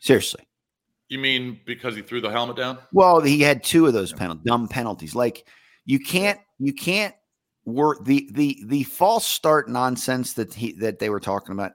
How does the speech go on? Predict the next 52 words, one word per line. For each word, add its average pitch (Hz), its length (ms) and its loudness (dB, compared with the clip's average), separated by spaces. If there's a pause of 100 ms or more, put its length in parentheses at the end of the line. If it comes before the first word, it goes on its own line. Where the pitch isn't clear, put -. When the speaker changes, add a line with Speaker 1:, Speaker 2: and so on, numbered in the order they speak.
Speaker 1:
It 127 100 2
happens 143 540 0 (140)
almost 156 540 2
every 127 300 0
play 127 380 0
in 80 80 -6
the 78 100 -10
N 73 100 -12
F - 160 -16
L. - 220 -14 (240)
If 107 160 -8
you 101 80 -2
watch 101 300 0
the - 60 -8
Speaker 2:
Yeah. 92 60 -6
Speaker 1:
game, 76 260 -6
Th-, 113 160 -4
there's 135 220 6
a 127 60 -2
tackle 165 560 0
on 123 200 2
one 143 220 -2
side 131 360 -2
of 110 200 -4
the 107 80 -4
line 101 480 -4 (600)
that 113 140 4
almost 120 460 0
every 120 280 0
play 95 500 -4 (120)
gets - 240 -4
the 92 80 -8
jump 82 260 -10
start. - 280 -10 (240)
You 123 140 0
watch 127 320 0
Speaker 2:
Yeah. 135 60 -2
Speaker 1:
it, - 60 -10
you're 117 120 0
like, 107 300 -2
"Damn, 214 220 -2
that 123 160 -4
looked - 160 -6
like 90 160 -10
a 82 40 -10
f-," - 120 -14
it, 147 220 -4
it 170 120 0
happens 143 360 -2 (100)
every 113 320 2
single 110 260 -6
play. 101 120 -4